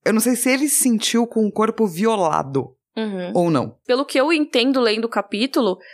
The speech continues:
Speaker 2: foi uma experiência extremamente violante pra ele também, porque ele teve que participar de um ato sexual de que ele não queria participar. E ele foi obrigado pelo pai.
Speaker 1: No qual ele tava, inclusive, sofrendo e passando mal e et cetera, né?
Speaker 2: Uhum.
Speaker 1: Sim, eu acho que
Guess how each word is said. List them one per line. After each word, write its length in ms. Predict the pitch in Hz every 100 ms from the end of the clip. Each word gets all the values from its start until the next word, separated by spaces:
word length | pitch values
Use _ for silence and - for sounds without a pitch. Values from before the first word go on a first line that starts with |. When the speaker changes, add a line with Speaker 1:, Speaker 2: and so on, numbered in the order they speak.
| - -
Speaker 2:
foi 140 | 247
uma 80 | 285
experiência 460 | 330 320 262 262 285
extremamente 440 | 277 247 247 254
violante 540 | 240 240 220 214 254 -
pra 240 | 311 277
ele 260 | 240 320 349
também, 640 | - 427 349 214 220 226
porque 200 | 220 233
ele 80 | 226
teve 180 | 240 277
que 80 |
participar 320 | - 269 - 233
de 80 | 233
um 60 |
ato 140 | 226 -
sexual 500 | 233 - 226 208 254 - -
de 200 | - 233
que 60 | 320
ele 100 | 269
não 320 | 247 233 254
queria 260 | 311 330 311
participar. 600 | 330 320 - 359 180 - _
E 40 | 214
ele 100 | 208
foi 120 | 214
obrigado 480 | 214 262 240 208 220
pelo 180 | 254 311
pai. 300 | - 175 185 -
Speaker 1:
No 140 | 170
qual 180 | 180 170
ele 120 | 180
tava, 240 | 185 170 180
inclusive, 420 | 180 180 175 175
sofrendo 720 | - 202 - 170 160 165 180 190
e 60 |
passando 400 | 185 175 175 175
mal 500 | 175 156 151 160 185
e 60 | 185
et 100 | 180
cetera, 420 | - 147 131 131 139
né? 220 | 143 175 -
Speaker 2:
Uhum. 240 | 220 208
Speaker 1:
Sim, 260 | 185 302 220
eu 140 | 185
acho 180 | 190 185
que 360 | - 190 170 156